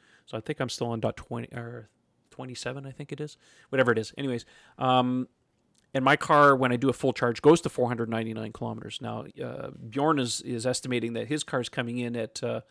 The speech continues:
uh, I think it was like four eighty-five or something like that. And other people have noticed that it's been a little bit lower. So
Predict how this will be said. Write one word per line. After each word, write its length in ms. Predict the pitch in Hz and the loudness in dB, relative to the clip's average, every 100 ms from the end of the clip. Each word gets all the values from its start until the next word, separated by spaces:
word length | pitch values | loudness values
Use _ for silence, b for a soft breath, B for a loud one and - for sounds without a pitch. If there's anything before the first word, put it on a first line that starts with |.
| b b b b b | b b b b b
uh, 220 | 117 113 | -12 -10
I 40 | 113 | -8
think 160 | 170 | -8
it 40 | 156 | -6
was 120 | - | -6
like 140 | 113 | -8
four 220 | - 131 | 0 2
eighty-five 720 | 139 135 127 117 123 127 127 131 | 4 0 -2 2 4 4 2 -2
or 40 | |
something 300 | - 127 127 | -6 -6 -4
like 160 | 120 - | -6 -2
that. 140 | 123 | -2
And 80 | 123 | 0
other 120 | 127 | 0
people 320 | 120 123 123 | -2 -6 -8
have 80 | 107 | -8
noticed 360 | 120 117 113 - | -8 -8 -8 -10
that 160 | 113 | -12
it's 160 | 113 - | -12 -12
been 160 | 117 | -10
a 20 | 120 | -6
little 160 | 120 | -6
bit 100 | 113 | -6
lower. 240 | 120 123 113 | -2 0 -2
So 300 | - 135 | 2 2